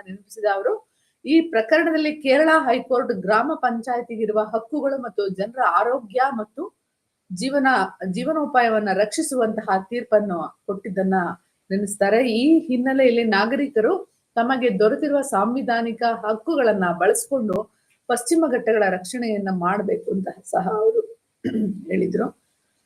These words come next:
ಇನ್ನು ದೇಶದಲ್ಲಿ ದುರಾಡಳಿತವನ್ನು ಸರಿಪಡಿಸಲು ನ್ಯಾಯಾಲಯವನ್ನ ಅವಲಂಬಿಸಬಾರ್ದು ಅಂತ ನಾನು ಭಾವಿಸ್ತೇನೆ. ಪಶ್ಚಿಮ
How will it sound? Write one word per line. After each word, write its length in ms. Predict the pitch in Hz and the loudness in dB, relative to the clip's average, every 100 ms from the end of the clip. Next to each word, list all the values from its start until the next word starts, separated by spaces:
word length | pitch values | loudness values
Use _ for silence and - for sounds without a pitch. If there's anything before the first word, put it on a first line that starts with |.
| _ _ _ - - - 214 208 _ _ _ _ - | _ _ _ 2 4 2 -6 -12 _ _ _ _ -4
ಇನ್ನು 220 | 269 254 | 0 4
ದೇಶದಲ್ಲಿ 540 | 269 349 359 320 220 | 4 4 2 2 2
ದುರಾಡಳಿತವನ್ನು 720 | 196 240 311 311 294 226 226 214 | 2 4 4 2 0 0 -2 -2
ಸರಿಪಡಿಸಲು 520 | 220 - 214 214 262 | -2 -2 -2 -2 -4
ನ್ಯಾಯಾಲಯವನ್ನ 840 | 226 190 226 240 226 220 214 214 208 202 170 | -4 -4 -4 -4 -4 -2 -4 -4 -8 -8 -10
ಅವಲಂಬಿಸಬಾರ್ದು 760 | 180 220 240 214 - 202 208 262 - _ _ _ _ _ _ _ _ - | -8 -10 -10 -14 -8 -6 -4 -6 -6 _ _ _ _ _ _ _ _ -12
ಅಂತ 120 | 208 240 | -6 -4
ನಾನು 280 | 214 208 220 | -2 -4 -4
ಭಾವಿಸ್ತೇನೆ. 1000 | 190 208 208 233 - 196 202 285 302 _ _ _ _ _ _ - - - - 392 - _ 202 214 214 - _ | -4 -2 0 0 -4 -4 -4 -4 -8 _ _ _ _ _ _ 4 4 4 0 0 -4 _ -16 -12 -12 -14 _
ಪಶ್ಚಿಮ 340 | 202 208 285 | -10 -6 -8